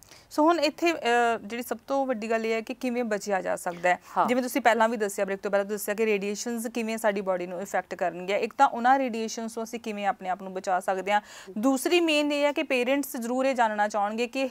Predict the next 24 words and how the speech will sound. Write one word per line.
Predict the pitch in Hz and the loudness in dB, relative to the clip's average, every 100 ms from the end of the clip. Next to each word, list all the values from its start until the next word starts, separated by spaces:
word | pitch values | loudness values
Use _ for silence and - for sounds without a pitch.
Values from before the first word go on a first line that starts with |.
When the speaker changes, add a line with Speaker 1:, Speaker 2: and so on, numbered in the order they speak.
| 262 | -2
Speaker 1:
ਹੁਣ | 247 247 | -2 -2
ਜੇ, | 233 269 | -2 -2
ਅ, | 269 - - - 220 233 | -2 -10 -20 -2 4 4
ਥਰਡ | - 247 254 | 6 4 4
ਵੇਵ | 233 240 214 | 2 -2 2
ਦਾ | 226 233 | 6 6
ਹੁਣ | 233 233 | 4 0
ਸਭ | 226 226 196 | 4 4 4
ਨੂੰ | 233 | 2
ਡਰ | 220 196 | 4 6
ਹੈ | 214 185 185 | 6 2 2
ਕਿ | 233 | 0
ਬੱਚੇ | 214 208 - 233 226 | -2 -4 -2 0 0
ਉਸ | - - | -2 -6
ਨੂੰ | 220 214 | -6 -4
ਇਫੈਕਟ, | 214 214 - | 0 0 0
ਬੱਚਿਆਂ | 214 214 202 240 | -4 -4 0 2
ਨਾਲ, | 226 226 220 | 2 0 -2
ਬੱਚਿਆਂ | 208 208 220 226 | -4 -4 0 -2
ਉੱਤੇ | - 226 | 0 2
ਬਹੁਤ | 214 220 | 4 4
ਜ਼ਿਆਦਾ | 190 185 | 4 2
ਇਫੈਕਟ | - 190 - 202 | 0 -2 -4 -2
ਹੋਏਗਾ। | 180 135 | -2 -2